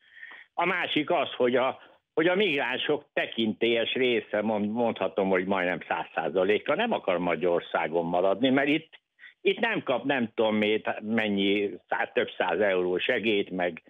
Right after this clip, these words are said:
meg nem kap biztosított lakást, meg e-, egyebeket, úgyhogy nem akarnak ők visszajönni. Az, hogyha majd esetleg oda eljutunk, amit én remélem, hogy soha nem lesz,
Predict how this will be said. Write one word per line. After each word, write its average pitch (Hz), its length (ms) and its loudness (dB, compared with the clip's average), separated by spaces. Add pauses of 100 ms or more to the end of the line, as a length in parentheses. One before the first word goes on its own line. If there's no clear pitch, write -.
(400)
meg 101 180 0
nem 113 200 0
kap 98 260 -2
biztosított 101 680 0
lakást, 110 500 -2
meg 90 220 -2
e-, 120 180 0
egyebeket, 165 800 -2 (680)
úgyhogy 175 380 0
nem 208 200 0
akarnak 117 500 0
ők 107 180 2
visszajönni. 151 680 2
Az, 151 400 0
hogyha 127 360 2
majd 131 460 2
esetleg 123 560 0
oda 127 240 2
eljutunk, 120 680 0
amit 104 260 0
én 101 140 2
remélem, 95 460 0
hogy 87 180 -4
soha 117 300 0
nem 85 240 -2
lesz, 98 360 0